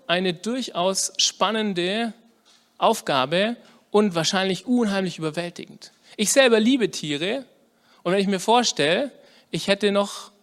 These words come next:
äh, wie damals im Paradies, wahrscheinlich irgendwie eine andere Na-, Wahrnehmung, eine unverdorbenere.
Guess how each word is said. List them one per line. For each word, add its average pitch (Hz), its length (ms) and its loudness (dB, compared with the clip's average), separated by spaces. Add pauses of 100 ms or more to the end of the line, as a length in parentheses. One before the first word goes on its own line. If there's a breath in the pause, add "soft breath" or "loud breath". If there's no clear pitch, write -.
(240)
äh, 156 180 -2
wie 156 80 -4
damals 175 320 -2
im 170 100 -4
Paradies, 170 460 -2
wahrscheinlich 160 420 -2
irgendwie 160 300 -4
eine 156 160 -2
andere 151 340 -4
Na-, 165 320 -4
Wahrnehmung, 160 840 -4
eine 147 520 -4 (180)
unverdorbenere. 127 920 -4